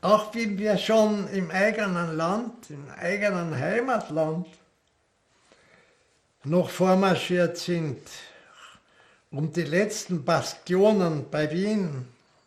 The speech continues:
die ich dann gesagt hab, Zistersdorf ist außerhalb von Wien, in der Nähe, eine halbe Stunde mit dem Auto, haben wir nie daran gezweifelt,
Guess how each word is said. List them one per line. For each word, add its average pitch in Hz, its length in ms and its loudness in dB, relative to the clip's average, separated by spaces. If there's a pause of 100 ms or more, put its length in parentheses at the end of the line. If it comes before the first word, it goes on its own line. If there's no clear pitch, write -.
(160)
die 165 160 -6
ich 127 80 -10
dann 165 200 -6
gesagt 180 400 -4
hab, - 220 -4
Zistersdorf 175 880 -4
ist 131 160 -14
außerhalb 165 680 -2
von 151 240 -4
Wien, 190 240 -4
in 156 160 -2
der 151 120 -2
Nähe, 151 680 0
eine 117 120 -14
halbe 165 300 0
Stunde 180 400 -4
mit 151 140 -4
dem 151 60 -2
Auto, 185 400 -4 (2500)
haben 190 300 0
wir 175 180 0
nie 196 720 2
daran 196 480 2
gezweifelt, 190 1040 -6